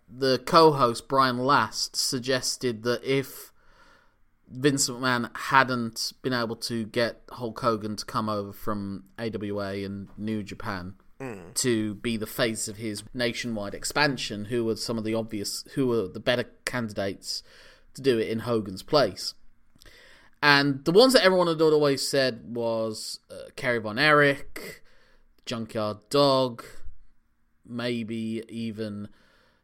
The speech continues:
Speaker 1: Superfly Jimmy Snuka.
Speaker 2: Yeah.
Speaker 1: Wow, would that have been a mistake?
Speaker 2: <laughs>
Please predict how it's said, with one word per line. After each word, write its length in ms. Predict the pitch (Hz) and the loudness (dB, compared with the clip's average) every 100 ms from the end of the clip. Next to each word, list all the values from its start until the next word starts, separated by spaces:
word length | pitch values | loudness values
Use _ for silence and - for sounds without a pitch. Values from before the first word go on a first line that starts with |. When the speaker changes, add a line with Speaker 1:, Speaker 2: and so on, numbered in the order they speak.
| _ - - | _ -20 -12
Speaker 1:
Superfly 560 | - 139 120 - 117 104 | -4 -2 -4 -4 -4 -2
Jimmy 220 | 107 107 | -6 -6
Snuka. 560 | - 135 139 143 139 - - _ _ _ _ _ - - | -4 -4 -2 -2 -4 -8 -20 _ _ _ _ _ -18 -8
Speaker 2:
Yeah. 200 | 117 92 - - | -6 -6 -10 -12
Speaker 1:
Wow, 280 | 110 117 113 | -4 -2 -2
would 160 | 104 98 | -6 -8
that 140 | 98 | -10
have 80 | 101 | -8
been 120 | 101 | -10
a 40 | 101 | -10
mistake? 760 | 104 - 101 110 - - - | -10 -10 -10 -10 -12 -16 -18
Speaker 2:
<laughs> 40 | - | -20